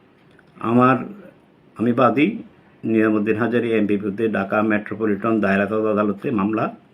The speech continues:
গ্রেপ্তারি পরোয়ানা আছে। আমাকে কুপিয়েছে মেজর চৌধুরী সোহেল গং। আমি বাঁচারও কথা ছিল না। কেউ আলমগীর সিদ্দিকী তোমাকে তো কোপায় নাই, আর কবেও কেমনে? তুমি তো প্রাণ চলে গেছো।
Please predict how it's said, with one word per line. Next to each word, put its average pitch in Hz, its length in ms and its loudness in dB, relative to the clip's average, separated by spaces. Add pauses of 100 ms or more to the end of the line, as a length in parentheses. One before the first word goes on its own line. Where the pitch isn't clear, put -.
(100)
গ্রেপ্তারি 98 420 -2
পরোয়ানা 95 340 -6
আছে। - 260 -16 (760)
আমাকে 113 360 0
কুপিয়েছে 117 920 -2 (320)
মেজর 110 500 -2
চৌধুরী 110 320 -4
সোহেল 110 280 -4
গং। 120 300 0 (1120)
আমি 117 320 0
বাঁচারও 113 480 2
কথা 107 200 0
ছিল 107 200 -6
না। 107 140 -10 (420)
কেউ 120 100 0
আলমগীর 120 320 6
সিদ্দিকী 127 340 -2
তোমাকে 120 260 2
তো 123 60 2
কোপায় 107 320 0
নাই, 101 160 -2
আর 107 120 -6
কবেও 135 280 2
কেমনে? 110 260 4
তুমি 113 180 -2
তো 120 140 0
প্রাণ 107 260 2
চলে 95 220 -2
গেছো। - 220 -14